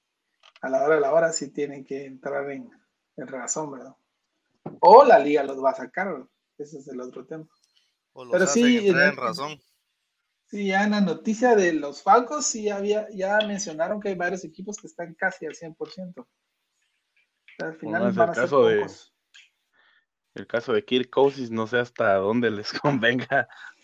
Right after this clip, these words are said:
Speaker 3: a los vikingos que no se quiera vacunar.
Speaker 1: Sí. <laughs>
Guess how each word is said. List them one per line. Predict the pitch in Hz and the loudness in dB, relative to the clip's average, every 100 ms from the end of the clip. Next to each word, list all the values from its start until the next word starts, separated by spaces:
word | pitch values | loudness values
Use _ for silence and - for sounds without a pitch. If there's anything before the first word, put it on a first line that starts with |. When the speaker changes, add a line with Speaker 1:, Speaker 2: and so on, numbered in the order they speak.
| - - | -6 -2
Speaker 3:
a | 117 | -2
los | 104 104 104 95 | 0 -2 -6 -10
vikingos | 101 - 113 123 123 110 | -12 -6 -4 -2 -4 -6
que | 98 | -6
no | 95 101 113 110 | -2 0 0 0
se | 104 | -6
quiera | - 107 101 | -2 2 2
vacunar. | 101 - 90 90 98 120 _ _ _ _ _ _ - | 0 -4 -12 -6 -6 -6 _ _ _ _ _ _ -20
Speaker 1:
Sí. | - 285 | 2 4
<laughs> | - 262 - - 262 269 240 311 311 240 269 - 185 220 190 247 - 214 208 190 220 | 4 2 -2 -2 -2 0 2 4 4 2 -4 -8 -6 0 2 2 -2 -12 -10 -12 -16